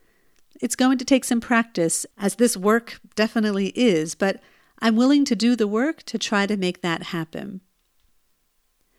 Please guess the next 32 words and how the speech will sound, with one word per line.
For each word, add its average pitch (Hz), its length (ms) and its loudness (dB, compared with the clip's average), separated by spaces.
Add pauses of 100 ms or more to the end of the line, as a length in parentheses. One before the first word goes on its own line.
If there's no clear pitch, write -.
(220)
When 220 140 2
I 226 60 4
came 277 260 4
back 247 220 0
from 220 160 -2
my 196 160 0
jog 185 500 -2 (320)
and 185 200 -2
sat - 200 -2
down 196 260 -2
to 185 60 -4
take 190 260 -4
off 180 240 -4
my 180 120 0
running 196 380 0
shoes, 175 400 -4
I 180 80 0
told 233 260 -2
myself, 208 640 -2 (560)
"Kay, 185 440 -2 (800)
it's 247 180 2
okay, 240 360 4
Shira, 175 420 0
that 156 140 0
you 202 100 -2
got 190 220 -2
stuck 196 360 -2
on 180 100 -4
all 196 300 0
those 180 440 0
difficult 180 560 -6
emotions. - 720 -6